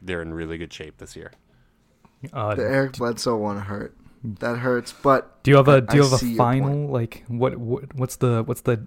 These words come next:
Speaker 2: absolute prediction? Like, what, are they winning the title in how many games, or what, what are we
Speaker 1: Oof.
Speaker 2: talking?
Speaker 1: Oof.
Speaker 3: Hot seat
Speaker 1: Um,
Speaker 3: over here in the Eurostep, Justin.
Speaker 1: Yeah, yeah, yeah. Uh, <laughs> Rowan and Rowan. I like this. Um,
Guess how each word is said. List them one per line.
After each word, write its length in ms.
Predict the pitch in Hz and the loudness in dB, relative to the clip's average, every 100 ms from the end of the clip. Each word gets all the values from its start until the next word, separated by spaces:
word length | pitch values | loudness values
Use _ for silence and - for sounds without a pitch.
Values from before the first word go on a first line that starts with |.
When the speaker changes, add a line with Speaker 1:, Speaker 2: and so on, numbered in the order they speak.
| - | -4
Speaker 2:
absolute 600 | 120 113 - 120 107 104 | -2 -2 -4 -4 -4 -2
prediction? 640 | 117 98 95 - 98 139 - | -4 -2 -6 -8 -12 -12 -4
Like, 180 | 117 101 | -4 -4
what, 300 | 110 110 - 170 | -10 -8 -10 -6
are 160 | 110 | -4
they 100 | 107 | -2
winning 320 | 101 120 120 | -2 -2 0
the 80 | 117 | -4
title 380 | 110 110 110 110 | -4 -4 -4 -6
in 100 | 95 | -6
how 180 | 95 104 | -6 -4
many 200 | 104 104 | -6 -6
games, 500 | 101 98 95 95 - 110 | -6 -8 -10 -12 -14 -16
or 160 | 110 - 110 | -16 -16 -16
what, 200 | 107 330 | -12 -4
what 140 | 415 | 2
are 40 | |
we 60 | 415 | 2
Speaker 1:
Oof. 80 | - | 0
Speaker 2:
talking? 260 | - 107 - - - - - | -6 -8 -16 -20 -20 -20 -6
Speaker 1:
Oof. 320 | 415 453 - _ _ _ _ _ | -2 -2 -6 _ _ _ _ _
Speaker 3:
Hot 340 | 123 135 143 | -2 2 2
seat 240 | 135 165 131 | 4 4 4
Speaker 1:
Um, 80 | 131 | 4
Speaker 3:
over 100 | 127 | 2
here 180 | 131 | 2
in 80 | 123 | 2
the 60 | 123 | 0
Eurostep, 560 | 123 131 113 - 110 104 | 2 2 2 -2 -4 -2
Justin. 440 | 110 104 104 98 - - - _ | -4 -4 -8 -10 -14 -20 -20 _
Speaker 1:
Yeah, 160 | - 139 | -4 -4
yeah, 180 | 147 151 156 160 110 101 | -2 -2 0 0 -2 -6
yeah. 400 | 104 107 101 107 - | -8 -6 -6 -6 -6
Uh, 360 | 131 127 160 131 135 | -8 -8 -10 -10 -16
<laughs> 260 | 113 - | -20 -10
Rowan 380 | - 123 123 120 | 0 2 2 0
and 180 | 110 101 | -2 0
Rowan. 380 | 98 104 92 90 | 0 0 -2 -8
I 60 | 95 | -6
like 200 | 95 98 | -6 -6
this. 220 | 90 - | -12 -16
Um, 480 | - 101 92 92 101 | -10 -6 -6 -6 -10